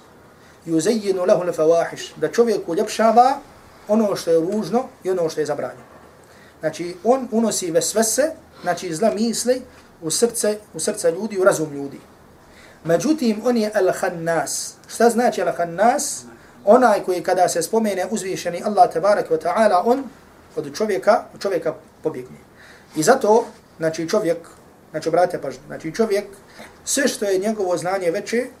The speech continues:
znači, mogućnost da ga šeitan napadne je manje. I ovo je jedan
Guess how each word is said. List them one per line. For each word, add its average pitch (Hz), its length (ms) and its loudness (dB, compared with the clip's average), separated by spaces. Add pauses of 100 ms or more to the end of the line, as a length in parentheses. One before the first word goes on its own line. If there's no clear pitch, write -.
(920)
znači, 170 280 -4
mogućnost 185 720 -4
da 180 80 -2
ga 165 100 0
šeitan 190 380 -4
napadne 190 320 -4
je 165 60 -2
manje. - 180 -8 (920)
I 175 60 2
ovo 185 160 4
je 196 40 2
jedan 202 240 0